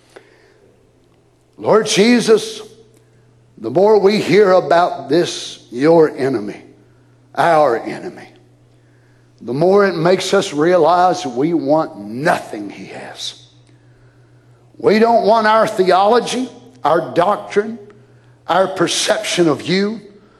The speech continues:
our perception of reality, our perception of faith. We don't want nothing we've got pulled through him. It might be pure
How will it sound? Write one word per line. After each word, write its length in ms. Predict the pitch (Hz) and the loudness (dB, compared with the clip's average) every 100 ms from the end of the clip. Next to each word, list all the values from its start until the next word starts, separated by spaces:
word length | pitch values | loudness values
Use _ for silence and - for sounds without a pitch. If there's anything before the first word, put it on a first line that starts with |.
| _ _ _ - | _ _ _ -4
our 160 | 147 | -2
perception 640 | 160 160 - 208 208 - 180 | -2 -4 -2 -2 -2 -4 -2
of 120 | 135 | 0
reality, 760 | 139 139 151 202 202 202 208 180 | 2 2 2 2 0 0 2 4
our 140 | 170 | 2
perception 680 | - 175 - - - 156 139 | -2 -6 -4 -4 -4 -4 -4
of 100 | 113 | -6
faith. 640 | - 190 208 233 - - - _ _ _ _ _ _ _ | -4 0 0 -2 -14 -20 -20 _ _ _ _ _ _ _
We 200 | 139 190 | 0 2
don't 260 | 190 160 151 | 2 2 0
want 220 | 160 123 | 0 -4
nothing 540 | 143 170 170 170 147 | -4 -4 -2 -4 2
we've 260 | 165 156 - | 0 0 -2
got 400 | 139 107 - - | -2 -2 -6 -4
pulled 280 | 143 127 - | -2 -2 -4
through 240 | 123 117 | -8 -6
him. 360 | 131 117 123 - _ _ _ _ _ _ _ _ _ _ _ _ _ _ _ _ _ _ _ _ _ - | -8 -10 -10 -20 _ _ _ _ _ _ _ _ _ _ _ _ _ _ _ _ _ _ _ _ _ -2
It 220 | 185 220 | 0 0
might 300 | 202 247 - | 0 0 0
be 160 | 233 269 | 0 0
pure 600 | - 285 294 220 110 | 0 2 2 2 0